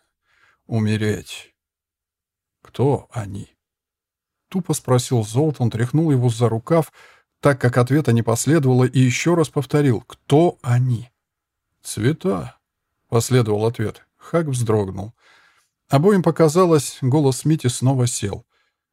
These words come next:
А через миг лицо его задёргалось, он снова начал биться так, что Золтану и Шварцу пришлось повиснуть у толстяка на руках. Потом внезапно замер.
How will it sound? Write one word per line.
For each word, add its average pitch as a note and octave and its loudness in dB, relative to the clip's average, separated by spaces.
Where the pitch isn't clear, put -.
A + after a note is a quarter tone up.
А B2 2
через D#3 2
миг F#3 2
лицо C#3+ -2
его E3 2
задёргалось, D3 2
он F3 -2
снова D3+ 0
начал G#2+ -4
биться A#2 -2
так, D#3+ 0
что - -4
Золтану B2 0
и A2+ -2
Шварцу C3 -4
пришлось B2+ -2
повиснуть A#2+ -6
у - -16
толстяка - -8
на A2 -4
руках. A2+ -6
Потом G3 -2
внезапно A2+ -4
замер. G#2+ -12